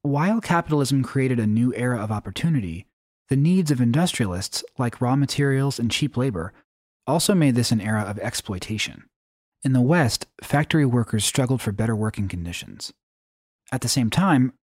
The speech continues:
Western imperialists were making further inroads into Africa, Asia, and Latin America, plundering those continents for natural resources. Native workers in some countries were harshly exploited, particularly in heavily colonized Africa.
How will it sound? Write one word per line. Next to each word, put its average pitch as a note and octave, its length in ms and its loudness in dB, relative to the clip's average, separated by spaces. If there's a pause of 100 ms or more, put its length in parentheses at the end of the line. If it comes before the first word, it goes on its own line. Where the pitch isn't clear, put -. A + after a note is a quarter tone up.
(160)
Western C#3+ 320 2
imperialists C3+ 680 2
were A2+ 80 0
making C3 360 2
further C#3 340 0
inroads A2 480 0
into G#2 180 -2
Africa, B2+ 540 -4 (320)
Asia, B2+ 380 -2 (320)
and B2 160 2
Latin G#2 180 0
America, C3 540 0 (360)
plundering F3 440 4
those A2+ 160 2
continents A2 440 0
for A2 160 -4
natural G#2+ 400 -2
resources. G2 720 -8 (920)
Native D3 420 2
workers C3+ 380 2
in G2+ 80 2
some A2 240 0
countries G#2+ 420 -4
were G2+ 60 -4
harshly A2+ 500 -4
exploited, F2+ 520 -8 (340)
particularly D#3 500 0
in A#2 100 2
heavily A#2+ 360 0
colonized G#2+ 540 -2
Africa. - 480 -10